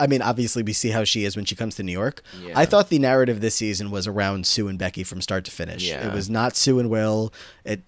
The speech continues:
Speaker 1: uh, we took a break from Sue and Will, uh, essentially. I mean, we saw how things played out between the two of them as the Glee Club was getting shut down,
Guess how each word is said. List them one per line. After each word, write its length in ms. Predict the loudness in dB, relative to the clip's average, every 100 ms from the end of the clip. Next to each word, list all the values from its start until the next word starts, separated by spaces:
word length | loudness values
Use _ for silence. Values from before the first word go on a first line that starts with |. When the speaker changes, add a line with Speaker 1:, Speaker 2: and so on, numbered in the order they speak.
| -2
Speaker 1:
uh, 60 |
we 100 | 2
took 160 | 4 4
a 60 | 6
break 240 | 6 4
from 100 | 2
Sue 180 | 2 2
and 100 | 2
Will, 360 | 0 -2 -2 -6
uh, 220 | -2 0 2
essentially. 540 | 2 2 2 -2 -2
I 60 | -2
mean, 280 | -2 -4 -4
we 100 | 0
saw 220 | 4 6
how 140 | 4
things 220 | 0 -2
played 160 | 0 0
out 100 | 0
between 240 | -2 -4 -4
the 60 |
two 180 | -2 -4
of 100 | -2
them 140 | -4 -6
as 100 | -6
the 80 |
Glee 160 | -6 -6
Club 180 | -4 -6
was 80 | -4
getting 200 | -4 -4
shut 220 | -2 -4
down, 340 | 0 4 4